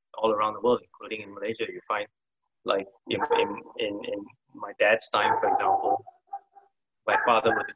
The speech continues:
teacher, and his salary was enough to take care of the family. They lived in a nice house, had a car. You know, today, two teachers' salary wouldn't be enough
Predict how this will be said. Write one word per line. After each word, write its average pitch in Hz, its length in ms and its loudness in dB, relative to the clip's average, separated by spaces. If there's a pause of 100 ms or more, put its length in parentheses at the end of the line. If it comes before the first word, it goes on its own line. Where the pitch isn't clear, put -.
teacher, 110 360 2 (540)
and 98 160 0
his 120 140 2
salary 107 320 4
was 98 160 2
enough 101 220 -2 (100)
to 92 120 2 (120)
take - 100 -2
care 104 160 4
of 95 60 -8
the 98 80 -6
family. 101 420 -4
They 92 100 -6
lived 95 220 -6
in 101 80 -8
a 98 80 -10
nice 95 300 -8
house, 98 260 2 (460)
had 101 80 2
a 90 60 -4 (120)
car. 92 180 0 (1120)
You 113 100 0
know, 110 120 0
today, 113 520 2 (640)
two 131 140 2
teachers' 123 320 0
salary 107 280 2
wouldn't 104 220 -6
be 95 180 -6
enough 101 200 0